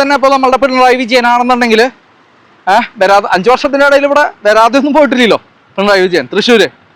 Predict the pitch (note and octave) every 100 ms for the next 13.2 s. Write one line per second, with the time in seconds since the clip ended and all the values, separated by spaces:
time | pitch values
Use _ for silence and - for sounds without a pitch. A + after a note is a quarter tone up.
0 | _ _ _ - D3+ F#3 G3 G#3 - _
1 | _ _ _ _ - D3+ D#3+ - G#3+ A3+
2 | A3 A3+ A#3 _ _ _ _ _ _ _
3 | - D#3+ G3+ - - A#2+ D3+ G3+ F3+ F3+
4 | F3 F#3+ A3 G#3 G3 F3 F#3 D#3 D3 G#3
5 | _ _ _ _ _ - C#3+ F#3+ B3+ D#3+
6 | F3+ A3 B3 B3 A#3+ B3+ G#3+ C4 C#4 A#3
7 | G#3+ G3 F#3+ G3+ E3+ F3 - - F3 _
8 | F#3 D#3+ D#3+ F#3 F3 D#3 C#3+ C3+ C3 A2
9 | G2+ _ _ _ - - - G#3+ G#3 G#3
10 | A3 A#3+ B3 A3+ A3 A#3 A3 G#3+ A3 _
11 | - F#3 F#3+ F#3+ G3 G3+ E3 D3 D3+ D#3
12 | E3 D#3+ F#3 F3+ E3+ E3+ E3 D#3+ C#3+ C#3+
13 | C3